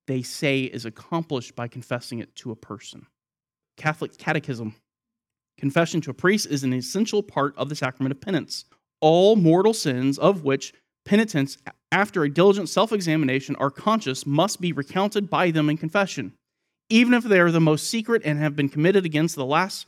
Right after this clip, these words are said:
two precepts of the Decalogue. For these sins sometimes wound the soul more grievously and more dangerous than those which are committed openly. Every mortal sin must be confessed. And if you fail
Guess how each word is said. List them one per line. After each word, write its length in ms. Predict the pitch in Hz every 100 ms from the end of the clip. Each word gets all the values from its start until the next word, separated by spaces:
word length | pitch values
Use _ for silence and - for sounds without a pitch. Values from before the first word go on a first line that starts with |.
| _ -
two 160 | - 196
precepts 480 | 185 165 160 151
of 120 | 156 147
the 60 |
Decalogue. 560 | 160 185 170 131 110 107 _ _ _ _ _ _ -
For 140 | 143
these 260 | 139 208 214
sins 480 | - 175 123 135 -
sometimes 560 | - 185 208 180 170 143
wound 340 | 151 190 208
the 40 |
soul 560 | 208 - 127 123 127 -
more 280 | 147 147 180
grievously 720 | 160 156 190 151 - 113 117 _ _ _ -
and 100 | 139
more 220 | 143 165
dangerous 560 | 175 202 190 135 120
than 140 | - 135
those 440 | 151 156 131 -
which 140 | 135 139
are 100 | 135
committed 480 | - 127 127 131 -
openly. 560 | 151 165 139 110 98 _ _ _ _ _ _ _ _ _ -
Every 360 | 131 143 180
mortal 320 | 170 156 170 175
sin 480 | - 143 120 123
must 400 | 123 120 135 -
be 100 | -
confessed. 680 | 120 117 - 123 - - - _ _ _ _ _ _ _ _ _ _ _ _ _
And 200 | - 139
if 120 | 127 156
you 120 | 160
fail 720 | - - 202 220 147 127 117